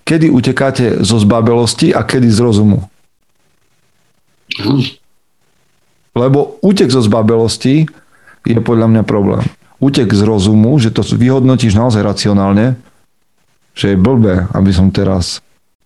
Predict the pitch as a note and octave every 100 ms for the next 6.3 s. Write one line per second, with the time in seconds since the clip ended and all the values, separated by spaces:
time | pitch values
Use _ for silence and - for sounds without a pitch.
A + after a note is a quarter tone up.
0 | _ _ _ _ _ _ _ - G2 F#2
1 | F#2+ G#2 F#2+ F#2+ F#2 A2+ - - _ _
2 | _ _ - - A2 A2+ G#2 G#2+ G2+ G2+
3 | A2 A2 F#2+ - A2 B2 - - - -
4 | - _ _ _ _ _ _ _ _ -
5 | G#2 - A2+ G#2+ G#2+ A2 - C#3 A#2 A#2
6 | - G2 G2